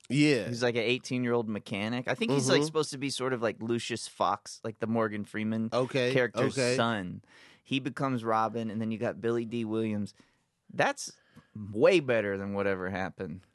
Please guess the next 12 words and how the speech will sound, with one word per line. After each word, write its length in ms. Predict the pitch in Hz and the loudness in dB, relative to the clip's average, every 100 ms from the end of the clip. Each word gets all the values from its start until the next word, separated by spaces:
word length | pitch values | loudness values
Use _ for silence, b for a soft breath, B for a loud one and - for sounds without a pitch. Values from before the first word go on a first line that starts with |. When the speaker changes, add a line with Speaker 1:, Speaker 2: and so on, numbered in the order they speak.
| - | -4
Speaker 1:
Right, 440 | 117 151 127 87 - | 2 4 2 -2 -4
right. 280 | 131 110 87 | -2 -2 -2
Speaker 2:
But 40 | - | 0
Speaker 1:
Tommy 220 | 143 156 | 0 0
Lee 180 | 143 139 | 0 -2
Jones 520 | 123 139 143 139 120 | 0 0 2 0 -2
was 240 | 120 110 - | -6 -6 -4
out 280 | 107 110 - | -2 -2 -4
there 280 | 104 98 - | -6 -4 -6
acting 400 | 110 98 98 90 | -6 -6 -8 -8
a 60 | 87 | -8
fool. 500 | - 123 107 78 | 0 2 2 -4